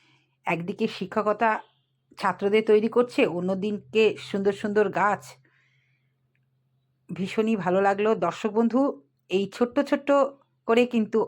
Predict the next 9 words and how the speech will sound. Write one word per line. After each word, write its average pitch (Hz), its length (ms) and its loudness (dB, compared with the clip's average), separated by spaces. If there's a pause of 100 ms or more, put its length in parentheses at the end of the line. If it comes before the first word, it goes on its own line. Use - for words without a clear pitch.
(100)
অনেক 214 160 0 (240)
বড় 208 200 6 (200)
বাগান 175 300 2 (400)
করে 214 240 4
তুলেছে 170 380 -2 (840)
কাশীনাথ। 160 460 -6 (480)
কাশীনাথের 269 520 2 (220)
এই 240 80 6 (100)
যে 240 100 6